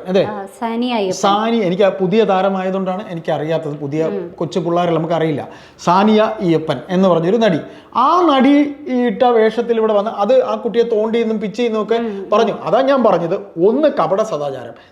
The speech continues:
Speaker 1: രണ്ട് മലയാളിയുടെ ലൈംഗിക ദാരിദ്ര്യം. ഇതാണ് ഈ കാണുന്നത്.
Speaker 2: ഈ ഡ്രസ് ഇട്ടു എന്ന് കരുതി
Speaker 1: ഏറ്റവും
Speaker 2: തോണ്ടുകയും പിച്ചുകയും ചെയ്യുന്നത്, അത്
Speaker 1: ഏറ്റവും,
Speaker 2: അതിനോട് യോജിക്കാൻ പറ്റില്ല.
Speaker 1: ഏറ്റവും വലിയ പ്രശ്നം
Speaker 2: കമന്റ്
Speaker 1: ഒന്ന് കപട
Speaker 2: പറയുന്നത്
Speaker 1: സദാചാരം,
Speaker 2: ശരീരത്തിൽ തൊടുന്നില്ല.
Speaker 1: രണ്ട് ലൈംഗിക ദാരിദ്ര്യം.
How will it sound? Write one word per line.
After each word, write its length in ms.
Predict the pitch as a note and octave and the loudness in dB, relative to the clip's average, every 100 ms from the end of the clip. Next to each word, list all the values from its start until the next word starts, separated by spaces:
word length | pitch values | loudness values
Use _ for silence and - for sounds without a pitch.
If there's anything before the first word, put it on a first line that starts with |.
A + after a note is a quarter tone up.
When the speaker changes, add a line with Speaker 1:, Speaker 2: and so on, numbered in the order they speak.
| D#3+ | -2
Speaker 1:
രണ്ട് 300 | F#3 A#3+ C#4 | 0 2 2
മലയാളിയുടെ 880 | A3+ G3 G#3+ A#3 A#3+ A#3 A3+ - - | 2 2 4 4 2 2 0 -2 -4
ലൈംഗിക 560 | E3+ F3+ G#3 G3 G#3 G3 | -2 0 -2 -4 -2 -2
ദാരിദ്ര്യം. 840 | - D#3 D#3+ F3+ G3+ D#3+ B2+ A2 - _ _ | -2 -4 -2 0 -2 -4 -12 -16 -18 _ _
ഇതാണ് 460 | B3+ F4 G3+ F3+ F#3 | -2 2 2 0 -4
ഈ 100 | G3 G3 | -6 -8
കാണുന്നത്. 460 | C#3 D#3 D3 G#2+ A#3+ | -8 -8 -12 -12 -10
Speaker 2:
ഈ 240 | C4 D4 | -8 -6
ഡ്രസ് 320 | A#3 A3 A3 | -4 -4 -4
ഇട്ടു 320 | E4 - - E4+ | -10 -10 -8 -2
എന്ന് 200 | E4+ F#4 | 0 0
കരുതി 160 | E4 | 2
Speaker 1:
ഏറ്റവും 440 | D4+ E4+ D#4+ C#4+ C#4 | 2 2 2 2 4
Speaker 2:
തോണ്ടുകയും 380 | E4 F4+ G4 | 2 2 2
പിച്ചുകയും 400 | G4 E4 - F4 | 0 -4 -4 -4
ചെയ്യുന്നത്, 460 | D#4+ D4 C#4+ C4+ A3 | -2 -4 -4 -4 -4
അത് 440 | F3+ F#3 A3 A3 | 0 2 2 0
Speaker 1:
ഏറ്റവും, 240 | G4+ D#4 C#4+ | 2 4 2
Speaker 2:
അതിനോട് 720 | C4+ E4+ A4 A#4+ C5 D#4 D#4+ | 2 2 2 0 -6 -6 -4
യോജിക്കാൻ 500 | E4 D#4+ G3+ A3 B3+ | 0 0 2 4 4
പറ്റില്ല. 260 | B3+ A#3+ G#3 | 2 -2 2
Speaker 1:
ഏറ്റവും 380 | D#4+ D#4+ E4+ D#4 | 4 4 4 2
വലിയ 260 | A#3 A#3 | 2 2
പ്രശ്നം 480 | A3 F#3+ G3 G3+ B3+ C4 | 2 2 0 -6 -2 -2
Speaker 2:
കമന്റ് 300 | B3 C4+ - | -2 0 0
Speaker 1:
ഒന്ന് 120 | - | 2
കപട 180 | F4+ D4+ | 2 4
Speaker 2:
പറയുന്നത് 280 | G3+ B3 | 4 2
Speaker 1:
സദാചാരം, 440 | - G#3+ A3 A3+ A3 | 2 2 2 2 2
Speaker 2:
ശരീരത്തിൽ 320 | C#4+ F#4 F4 | 0 -2 -6
തൊടുന്നില്ല. 260 | D4 F3 G#3 | -4 0 0
Speaker 1:
രണ്ട് 280 | A#3+ C#4+ | 0 0
ലൈംഗിക 420 | G#3+ G3+ G3 A#3 G#3+ | 0 0 -2 -2 -2
ദാരിദ്ര്യം. 440 | F3 D3+ C#3+ | -2 -4 -10